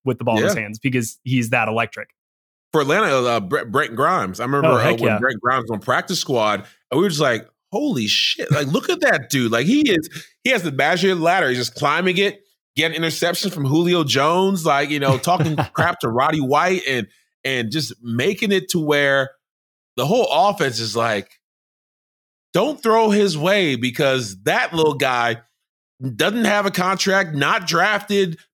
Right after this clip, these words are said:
Speaker 2: practice squad. He is something else. Like, he's
Speaker 1: <laughs>
Speaker 2: scarier than
Speaker 1: That dude
Speaker 2: D'Angelo
Speaker 1: could
Speaker 2: Hall.
Speaker 1: jump
Speaker 2: He
Speaker 1: like a flea.
Speaker 2: Yeah. And, and, you know,
Speaker 1: <laughs>
Speaker 2: obviously he got his, uh, his money and got his fame and people actually recognized him. But starting out, there are people who just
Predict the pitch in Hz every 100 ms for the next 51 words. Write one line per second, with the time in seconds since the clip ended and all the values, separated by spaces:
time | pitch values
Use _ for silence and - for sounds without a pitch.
0 | _ - 175 - 208 - 202 196 190 190
1 | _ _ _ _ _ 131 254 339 165 -
2 | - 180 180 143 135 170 - - - 117
3 | 127 247 139 - - - 180 190 180 147
4 | 131 147 185 202 165 180 156 202 147 151
5 | 147 127 120 - 143 135 110 98 _ _
6 | _ _ 156 220 403 262 131 _ _ -
7 | 165 160 147 147 135 139 139 139 135 -
8 | 127 123 131 123 123 123 123 120 110 110
9 | 107 101 117 117 123 123 104 98 110 113
10 | 113 104 - 110 113 117 101 101 110 110
11 | 107 - 101 110 113 110 110 113 107 101
12 | - _ _ _ - - 139 127 127 165
13 | 143 131 123 139 135 123 127 107 127 -